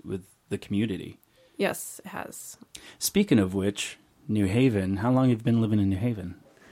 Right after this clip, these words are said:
Speaker 2: I grew up in East Haven.
Speaker 1: You grew up in East Haven.
Speaker 2: Staven.
Speaker 1: Staven.
Speaker 2: But, uh,
Speaker 1: But you've worked in New Haven for a long time.
Speaker 2: Worked in New Haven for ten years. More than ten years. Ten years? Ten years? Mm, ten, eleven? Eleven years.
Speaker 1: And that's where you've developed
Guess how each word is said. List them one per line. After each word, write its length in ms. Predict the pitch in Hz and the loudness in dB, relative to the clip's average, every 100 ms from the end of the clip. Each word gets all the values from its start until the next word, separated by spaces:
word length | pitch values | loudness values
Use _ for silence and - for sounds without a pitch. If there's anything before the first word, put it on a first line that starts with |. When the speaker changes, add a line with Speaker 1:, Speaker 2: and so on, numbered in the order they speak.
| - | 2
Speaker 2:
I 100 | 226 | 2
grew 260 | 208 277 294 | 6 6 8
up 160 | 277 | 6
in 120 | 208 - | 2 2
East 200 | 233 - | -2 0
Haven. 420 | - - - 202 | -2 -2 -4 -4
Speaker 1:
You 80 | 113 | -4
grew 320 | 98 110 117 | 0 4 6
up 140 | 98 98 | 4 2
in 80 | 98 | -2
East 220 | 95 - | -2 -6
Haven. 320 | - - - - | -10 -12 -18 -18
Speaker 2:
Staven. 580 | - - - 175 - 165 _ _ _ _ | -16 -6 -2 -2 -4 -12 _ _ _ _
Speaker 1:
Staven. 500 | - - 95 87 - - _ _ - | -10 -4 -4 -4 -12 -20 _ _ -4
Speaker 2:
But, 300 | 170 160 - | -2 0 0
uh, 480 | 160 160 160 87 180 - _ _ - | 0 0 -2 -6 -8 -18 _ _ 2
Speaker 1:
But 80 | 139 | 4
you've 120 | 139 | 6
worked 200 | 190 160 | 4 4
in 60 | |
New 140 | 117 104 | 4 6
Haven 240 | 104 104 | 4 2
for 100 | - | 0
a 40 | 104 | 0
long 240 | 104 98 | 2 2
time. 100 | - | 4
Speaker 2:
Worked 160 | 262 294 | 4 4
in 60 | |
New 100 | 208 | 2
Haven 320 | 185 175 170 170 | 2 2 0 -2
for 280 | 170 156 | -2 -2
ten 200 | 156 185 | -2 -4
years. 380 | 165 - - - _ _ _ - | -4 -6 -10 -16 _ _ _ 2
More 180 | 202 | 4
than 100 | 190 | 4
ten 160 | 165 160 | 2 -2
years. 360 | 156 170 - - _ _ | -4 -10 -16 -20 _ _
Ten 120 | 247 | -2
years? 300 | 294 392 330 - | 0 0 -2 -2
Ten 200 | 190 175 | 0 0
years? 100 | - _ - | -4 _ -8
Mm, 220 | 262 262 | -4 -4
ten, 540 | - 208 202 214 214 214 | -4 -4 -2 -2 0 0
eleven? 480 | 208 208 214 220 220 _ _ - | 0 -2 -2 -6 -14 _ _ -4
Eleven 200 | 214 214 | -2 -2
years. 300 | 233 240 - | -4 -6 2
Speaker 1:
And 100 | 117 | 4
that's 160 | 123 - | 4 2
where 80 | 107 | 2
you've 200 | 101 92 | 2 -2
developed 540 | 95 98 101 95 | -2 2 2 -2